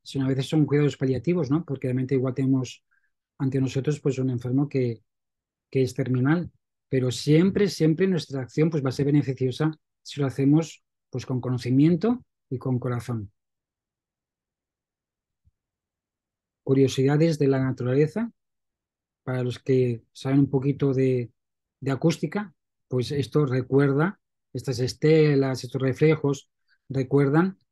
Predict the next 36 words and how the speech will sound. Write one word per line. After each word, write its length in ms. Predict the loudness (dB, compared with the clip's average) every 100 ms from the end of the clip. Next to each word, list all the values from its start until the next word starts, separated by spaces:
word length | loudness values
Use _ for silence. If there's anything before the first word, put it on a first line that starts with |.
| -18
justamente 720 | -4 -4 0 2 4 6 4
a 40 | 2
las 180 | 0 0
ondas 280 | 0 0
sonoras 500 | -4 -2 -2 -2 -4
que 100 | -8
se 120 | -8 -6
pueden 280 | -2 0
ver 140 | 0 0
en 120 | -2
programas 520 | -4 -2 0 0 -2
de, 220 | -4 -4
de 120 | -2 -4
edición 420 | -4 -4 -4 -4
de, 200 | -4 -6
de 100 | -8
sonido. 400 | 0 2 2 0 -10 _ _ _ _ _ _ _ _ _ _ _ _ -18 _ _ _ _ _ _ _ _ _ _ _ _ _
La 140 | -8 0
danza 360 | 2 2 0
es 120 | -2 -2
muy 100 | -2
importante 720 | -2 -4 2 2 2 -4 -6 _ _
y 100 | -10
es 120 | -2
un 100 | 0
barómetro 640 | 2 2 2 2 2 -4 -4 _ _
del 140 | -6 -6
estado 260 | -4 -2
del 160 | 0 0
alma. 360 | 2 0 -2 -8 _ _ _ _ _ _ _ _ _ _ _ _ _ _ _ _ _ _ _ _ _ _ _ _ _ _ _ _ -4
Este 300 | -2 0 4
niño 200 | 4 4
ya 120 | 2
se 120 | 0
hace 120 | 0
automusicoterapia 960 | -2 0 0 0 -4 -4 -2 -2 -4